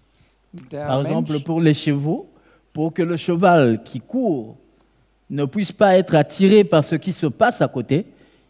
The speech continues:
Speaker 2: il a créé ce qu'on appelle des œillères. On met à côté des yeux du cheval des œillères.
Speaker 1: Ja, der Mensch hat etwas erfunden, damit die Pferde, wenn sie laufen, nicht nach rechts und links abgelenkt werden.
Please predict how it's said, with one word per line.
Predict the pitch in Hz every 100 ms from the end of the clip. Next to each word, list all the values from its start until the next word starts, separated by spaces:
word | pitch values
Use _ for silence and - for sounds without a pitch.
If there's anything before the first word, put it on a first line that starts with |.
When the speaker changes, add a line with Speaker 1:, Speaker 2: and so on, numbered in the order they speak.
| _
Speaker 2:
il | 135 135 143
a | 139
créé | - 151 175
ce | 165 135
qu'on | 131 123
appelle | 113 147 139
des | 123 110
œillères. | 143 160 127 101 113 -
On | 131
met | 135 143 170 175 165 - _ _ _
à | 175
côté | 175 175 180
des | 165 139 120
yeux | 156 202 175
du | 127
cheval | 117 135 117 139 - -
des | - 143 120
œillères. | 113 110 107 110 _ _ _ _ _ _ _
Speaker 1:
Ja, | 135 139 208 226 -
der | 143
Mensch | 160 208 190
hat | 208
etwas | 208 180 180
erfunden, | 170 - 220 247 214
damit | 208 175 175 180
die | 165 - _
Pferde, | 180 175 196 208
wenn | 180
sie | 156
laufen, | 160 156 185 185
nicht | 196 - -
nach | 160 -
rechts | 185 185 -
und | 170
links | 175 170
abgelenkt | - - - 160 160 160
werden. | 185 202 226